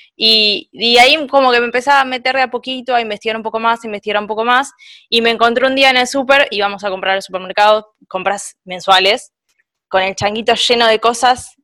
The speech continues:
Ya sabía bastante de, de la problemática del plástico, dije, "No, esto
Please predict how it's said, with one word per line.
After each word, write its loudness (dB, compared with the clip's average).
Ya 2
sabía 4
bastante 2
de, -4
de -4
la 0
problemática -4
del -2
plástico, -4
dije, -8
"No, -12
esto -10